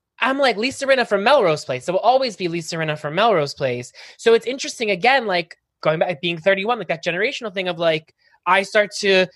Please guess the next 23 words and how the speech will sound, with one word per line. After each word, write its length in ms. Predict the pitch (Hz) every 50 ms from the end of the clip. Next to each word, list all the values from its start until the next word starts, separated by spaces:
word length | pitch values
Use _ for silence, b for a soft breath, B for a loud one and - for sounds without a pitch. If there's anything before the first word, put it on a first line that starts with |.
| b b -
you 60 | 196
know, 100 | 190 170
when 140 | 165 180 196 202
I, 200 | 202 202 214 -
when 160 | 196 202 220 214
Eileen 300 | 214 214 240 254 247 220
Davidson 400 | 262 269 240 254 - - 185 170
came 160 | 165 175 165
on 80 | 160 160
the 60 | 156
show, 220 | - - 151 143 - _ - -
I, 60 | - - 190
I 100 | 202 208
knew 160 | 208 214 220
her 60 | 214 214
as 160 | 214 208 -
soap 200 | - 220 220 214 -
opera 260 | 160 143 139 - 143 139
actress. 440 | 131 131 _ - 123 120 131 147 - 165
I, 100 | 180 -
and 120 | 180 190 185
I, 140 | 170 185 180 -
that's 260 | 185 180 - - -